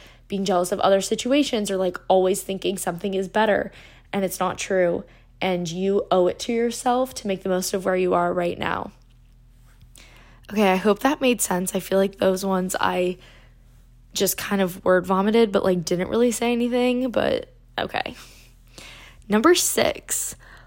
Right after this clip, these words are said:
college might not be needed for what you do, but it might be a good idea. Again, I'm saying this as a business student, so for people who are gonna become lawyers and doctors, you guys are awesome, you guys are killing it. Obviously,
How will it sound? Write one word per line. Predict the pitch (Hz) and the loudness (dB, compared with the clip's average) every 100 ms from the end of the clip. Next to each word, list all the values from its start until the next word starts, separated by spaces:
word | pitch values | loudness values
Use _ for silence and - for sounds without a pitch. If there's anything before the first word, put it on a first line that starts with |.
| - - | -20 -4
college | - 226 302 254 | 6 8 8 4
might | 226 202 220 233 - | 4 6 6 4 0
not | 214 208 214 - | 2 6 6 4
be | 202 220 | -2 0
needed | 208 190 185 185 220 | 0 0 2 0 0
for | - 233 | -2 0
what | 185 175 | 0 -2
you | 202 | -4
do, | 208 185 170 208 240 - - | -2 0 0 -2 -6 -4 0
but | 208 | 0
it | - | 0
might | 180 175 | -4 -4
be | 214 202 | 0 0
a | |
good | 185 175 | 2 2
idea. | 180 180 - - 226 - - - | 2 0 -2 -2 -8 -20 -10 -2
Again, | 254 285 277 | 2 2 2
I'm | 247 247 | -2 -2
saying | 247 - 277 320 | -2 2 2 2
this | 370 - | 0 2
as | 208 220 | 2 2
a | 214 208 | 2 0
business | 185 175 208 208 | -2 -2 -4 -6
student, | - 247 269 269 | -4 -2 0 -2
so | - 240 220 208 - - | -2 0 0 -2 -12 -20
for | - 220 | -4 -2
people | 214 262 311 294 | 0 2 2 2
who | 269 254 | 4 4
are | 233 226 220 | 4 4 2
gonna | 208 214 202 | 0 -2 -2
become | 208 247 233 240 | -4 -4 0 2
lawyers | 240 247 247 226 | 4 4 4 2
and | 233 | 0
doctors, | - 202 214 220 226 | 0 -2 0 0 0
you | 196 | 0
guys | 196 196 196 - | 0 0 -2 -4
are | 190 - - | -4 -4 -2
awesome, | 233 233 - 220 | 0 0 -2 -2
you | 202 | 2
guys | 185 | 2
are | 185 | 0
killing | 180 - 233 220 | -4 -2 0 0
it. | 214 208 - - - - | -2 -4 -10 -20 -12 0
Obviously, | 254 277 269 277 269 262 247 | 4 4 2 2 2 0 -4